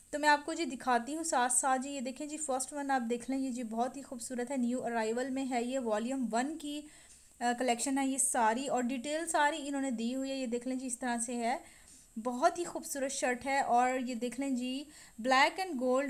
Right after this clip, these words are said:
woven organza shirt with black plating, lace and crystal effort on sleeves। और जी इसकी पहले प्राइस थी, थी सिक्स थाउजेंड and नाइन फिफ्टी, but after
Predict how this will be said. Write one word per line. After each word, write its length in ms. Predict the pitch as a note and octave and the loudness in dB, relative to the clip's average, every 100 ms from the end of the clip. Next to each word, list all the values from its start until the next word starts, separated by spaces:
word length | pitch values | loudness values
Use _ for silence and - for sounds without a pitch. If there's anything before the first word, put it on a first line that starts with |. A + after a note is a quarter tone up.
| A#3+ | -2
woven 240 | C4 C4+ C#4 | -2 -2 0
organza 760 | A#3+ A#3+ A#3 A3+ A3+ B3+ C4 | 2 2 2 2 4 4 2
shirt 480 | C4 - A#3+ C4 D#4 C#4+ | 0 0 2 2 0 -4
with 140 | C#4+ A3 | -4 0
black 260 | G#3+ A3+ B3+ - - | 4 4 2 -4 -6
plating, 560 | B3 A#3+ A#3 C4+ C#4+ C#4 A#3 | -4 -4 -4 -4 -2 -2 0
lace 320 | A#3+ C4 C4 | 0 -2 -2
and 220 | B3+ A#3+ | -2 0
crystal 440 | B3+ A#3+ - C4 B3 F#3 | 0 -2 -2 -6 -4 -6
effort 340 | A3 - B3+ B3 - A3+ | -6 -6 -6 -8 -8 -4
on 160 | A3+ | -2
sleeves। 320 | A#3+ G3 G3 G3 - - - - | -2 -4 -4 -6 -10 -18 -12 -2
और 120 | C4+ | 0
जी 180 | E4 F4 | 2 0
इसकी 380 | C#4 D4 - E4+ | 0 -4 -4 0
पहले 300 | D#4+ C#4+ D4+ | 4 4 4
प्राइस 360 | D#4 C4 C4+ | 4 4 2
थी, 420 | - D4+ D4+ B3+ A#3+ | -4 -6 -4 -6 -6
थी 120 | D#4 | -4
सिक्स 380 | D#4 D#4 D#4 - | -2 -4 -6 2
थाउजेंड 300 | B3+ A#3+ C#4 | 2 2 -2
and 100 | B3+ | 0
नाइन 240 | A#3 A#3+ | 0 0
फिफ्टी, 260 | B3 C4+ C#4+ | -2 -6 -4
but 180 | C4 A#3+ | -4 -2
after 680 | C4 A#3+ B3+ - C4+ C4+ | 2 2 0 -4 0 0